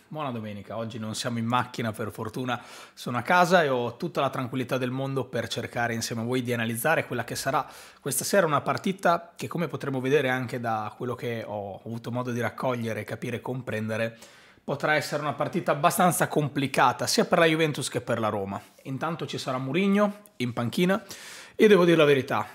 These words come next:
sono contento di avere Mourinho dall'altra parte, perché... Quando vado ad affrontare Mourinho c'è sempre tutto un altro sapore, e anche per le parole di Mourinho che erano state pronunciate: "Non mi vuoi in panchina perché sei di Torino?" No,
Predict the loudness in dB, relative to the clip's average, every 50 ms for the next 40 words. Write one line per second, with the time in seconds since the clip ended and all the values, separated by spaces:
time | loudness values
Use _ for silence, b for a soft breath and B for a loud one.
0 | B B B _ -2 0 2 2 2 4 2 2 2 2 2 2 2 2 0 -2
1 | -4 -6 -6 B B B B -4 -2 0 0 0 0 0 2 2 0 0 0 0
2 | 0 0 -2 -2 -2 -4 -6 -6 -4 -6 -6 -6 -6 -8 -10 -10 -10 -12 -14 _
3 | -8 -8 -6 -4 -2 0 0 0 -2 -4 B B B B B B B B B _
4 | _ 2 4 4 6 6 6 6 6 6 4 4 2 0 -2 -2 0 2 2 2
5 | 2 2 0 0 0 0 -2 -4 -4 -4 -4 -4 -6 -8 -10 -16 _ -14 -10 -8
6 | -6 -4 -4 -4 -4 -6 -6 -6 -8 -6 -4 -2 -2 -2 -2 -4 -4 -4 -4 -2
7 | 0 2 4 4 4 4 4 2 0 -2 -6 -12 -10 -8 -4 -4 -2 -2 -4 -4
8 | -6 -6 -8 -10 _ _ _ _ 0 0 2 2 0 2 4 4 6 6 6 6
9 | 6 6 4 2 0 -4 -8 -8 -6 -4 -4 -2 -2 0 0 0 0 0 -2 -2
10 | -4 -4 -6 -10 _ -8 -6 -6 -4 -4 -6 -6 -6 -4 -4 -4 -4 -4 -6 -8
11 | -6 -6 -4 -4 -4 -4 -4 -2 -2 0 -2 -2 -2 -4 -6 -6 B B B B
12 | B B B B B B B B B B B B _ _ _ _ -20 -20 -20 -20
13 | _ _ _ _ _ _ _ _ _ _ _ _ _ _ -2 -2 0 2 2 2
14 | 2 2 2 0 -2 -2 -2 -2 -2 -2 -2 -2 -2 -4 -6 -4 -4 -4 -2 -2
15 | -2 -2 -2 -2 -2 -2 0 0 0 0 0 -2 -2 -2